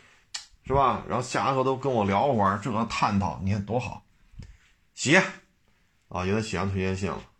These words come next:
写完这封信之后，这孩子就消失了，再也不来了。这老爷子讲话好嘛，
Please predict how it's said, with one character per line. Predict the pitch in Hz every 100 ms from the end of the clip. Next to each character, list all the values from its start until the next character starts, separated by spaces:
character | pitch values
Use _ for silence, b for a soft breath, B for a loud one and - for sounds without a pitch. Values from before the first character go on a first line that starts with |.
| _ _ _ _ _ _
写 | - - - 127 131
完 | 135 175 208
这 | 190 139
封 | 185 202
信 | 185 143
之 | 127 185
后， | 190 185 - - _ _ _
这 | 120
孩 | 98 - 90 117
子 | 117
就 | 87
消 | - 113
失 | 107 -
了， | - - _ -
再 | 110 -
也 | - -
不 | - 73
来 | - - 120
了。 | - _ _ _ b b b b b b b b b b -
这 | 196
老 | 151 123 120
爷 | 131
子 | 135
讲 | 117 107
话 | 127 127 98 69 -
好 | - 110 135 156
嘛， | 151 98